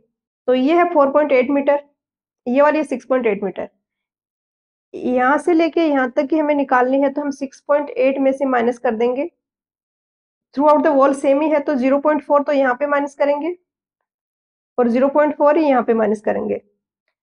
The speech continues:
इसका twice कर देंगे क्योंकि दो है ऐसी।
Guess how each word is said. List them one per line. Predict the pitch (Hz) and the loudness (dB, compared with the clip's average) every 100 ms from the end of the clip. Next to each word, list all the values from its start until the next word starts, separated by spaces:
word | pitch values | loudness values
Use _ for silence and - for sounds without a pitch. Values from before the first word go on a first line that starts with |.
| _ _ _ - | _ _ _ -14
इसका | 233 294 | -2 0
twice | 277 269 269 | 2 0 2
कर | 339 285 | 0 0
देंगे | 302 311 | 0 -2
क्योंकि | 381 _ _ _ _ _ _ _ - 247 247 | -6 _ _ _ _ _ _ _ -6 -2 0
दो | 226 269 | 2 4
है | 294 | 2
ऐसी। | 285 294 | -2 -6